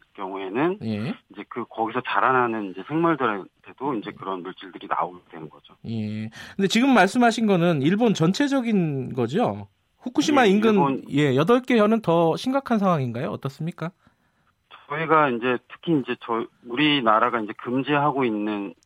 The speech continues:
Speaker 1: 후쿠시마 주변 여덟 개 현과
Speaker 2: 예.
Speaker 1: 그렇지 않은 수입을 하고 있는 현들을 분석, 비교 분석해 본 결과로는
Speaker 2: 네.
Speaker 1: 수산물의 경우에는 이, 아, 그렇지 않은 현에 비해서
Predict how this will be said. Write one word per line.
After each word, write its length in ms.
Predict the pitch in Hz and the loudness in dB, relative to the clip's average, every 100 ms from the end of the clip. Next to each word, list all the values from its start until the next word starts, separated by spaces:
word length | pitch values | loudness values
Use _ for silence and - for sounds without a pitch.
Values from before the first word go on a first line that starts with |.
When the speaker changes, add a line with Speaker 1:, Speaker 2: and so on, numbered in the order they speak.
| _ | _
Speaker 1:
후쿠시마 460 | - 160 160 143 | -14 -6 0 0
주변 280 | - 107 113 | -2 -6 -4
여덟 400 | 95 95 143 151 | -2 -2 0 -2
개 200 | 151 139 | -2 -4
현과 600 | 139 147 127 107 107 110 110 | -2 -4 0 2 4 2 0
Speaker 2:
예. 140 | 127 | -4
Speaker 1:
그렇지 200 | 120 208 | -4 -2
않은 500 | 101 101 120 117 98 - _ _ | -2 0 -2 -4 -6 -12 _ _
수입을 340 | - 196 170 | -6 -2 0
하고 280 | 156 208 190 | 2 0 2
있는 320 | 147 123 117 | 0 0 -4
현들을 500 | 135 160 147 143 135 | -2 -2 0 0 0
분석, 440 | - 117 107 123 - _ - | -2 -6 -6 -6 -10 _ -20
비교 280 | - 127 120 | -10 -4 -4
분석해 520 | 107 98 113 - 151 | -6 -8 -10 -8 -8
본 160 | 139 123 | -8 -8
결과로는 720 | 95 101 98 95 135 131 123 | -6 -4 -4 -4 -2 -2 -2
Speaker 2:
네. 200 | 123 135 | -2 0
Speaker 1:
수산물의 440 | 190 185 175 151 | 2 4 4 2
경우에는 540 | 135 127 123 120 113 - _ - - - _ _ | 0 0 0 -2 -4 -8 _ -20 -20 -20 _ _
이, 260 | 104 101 92 _ _ _ _ _ _ - | -16 -16 -18 _ _ _ _ _ _ 0
아, 120 | - - _ - | 0 -2 _ -16
그렇지 240 | - 120 | -12 -6
않은 680 | - 101 123 135 123 107 - | -2 -2 0 -2 -4 -6 -10
현에 420 | - 156 156 151 147 | -6 -2 0 -2 -2
비해서 640 | 113 104 98 143 117 | -4 -6 -2 0 0